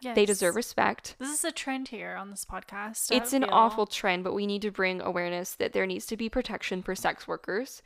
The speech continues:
Speaker 2: Mm-hmm.
Speaker 1: And I honestly, I don't care how you feel about sex work. It's, these are people who, they deserve protection, and they
Speaker 2: Yes.
Speaker 1: deserve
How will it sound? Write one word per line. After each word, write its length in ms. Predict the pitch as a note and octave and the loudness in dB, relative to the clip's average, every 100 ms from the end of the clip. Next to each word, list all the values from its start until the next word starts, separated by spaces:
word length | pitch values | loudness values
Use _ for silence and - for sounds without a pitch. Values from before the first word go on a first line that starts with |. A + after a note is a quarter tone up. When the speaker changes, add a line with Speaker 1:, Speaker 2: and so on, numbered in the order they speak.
| - | -16
Speaker 2:
Mm-hmm. 520 | A3 A#3 G#3+ G#3 A#3+ | -14 -12 -12 -10 -2
Speaker 1:
And 380 | A3 G#3 G3+ G3+ - - | 0 2 2 -2 -4 2
I 140 | A3 | 4
honestly, 380 | - B3+ - C#4 | 6 4 2 2
I 100 | A#3+ | 2
don't 340 | G#3 G#3 G3+ - | 2 4 4 2
care 320 | G#3+ A3 F#3 | -2 0 0
how 160 | G#3 | -2
you 180 | F3 F3+ | -6 -6
feel 280 | F#3 G#3 G#3+ | -4 0 0
about 260 | E3 D#3 - | 2 0 0
sex 340 | D3 - - | -2 -2 -2
work. 340 | F3 E3+ - - _ - _ _ _ - | 0 0 -2 -12 _ -20 _ _ _ 4
It's, 480 | A3 - - - - _ _ _ _ - | 4 4 -4 -10 -14 _ _ _ _ -4
these 220 | A#3 A3+ | -2 2
are 100 | G#3+ | 2
people 640 | G3+ - B3 G3 F3 F3 G#3+ | 2 -2 0 4 4 2 -2
who, 440 | - F#3+ F3+ F3 E3 - | 4 6 6 4 -2 0
they 200 | F#3 F#3 | 2 2
deserve 480 | F#3+ F#3 - F3+ F3+ | 2 -4 0 -2 -2
protection, 600 | G#3 G#3+ B3 - - A3 - | -6 -8 -8 -10 -10 -10 -4
and 140 | G3 | -2
they 60 | F3+ | 0
Speaker 2:
Yes. 80 | F#3 F#3+ | 0 0
Speaker 1:
deserve 440 | A3+ F#3+ F#3 F#3 | 4 4 6 4